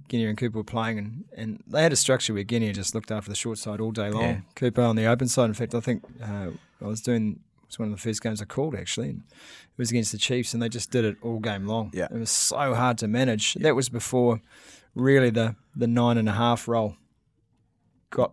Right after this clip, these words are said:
Speaker 1: adopted by pretty much every coach in rugby.
Speaker 2: Yeah.
Speaker 1: Having that nine as a, as a genuine playmaker.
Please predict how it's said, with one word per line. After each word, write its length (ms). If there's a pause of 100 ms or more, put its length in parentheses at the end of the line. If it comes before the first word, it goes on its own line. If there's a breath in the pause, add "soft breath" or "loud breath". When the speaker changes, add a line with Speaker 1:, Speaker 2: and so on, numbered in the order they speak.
(140)
Speaker 1:
adopted 640
by 160
pretty 240
much 260
every 180
coach 380
in 100
rugby. 400 (120)
Speaker 2:
Yeah. 180 (160)
Speaker 1:
Having 320
that 160
nine 280
as 160
a, 140
as 120
a 60
genuine 480
playmaker. 680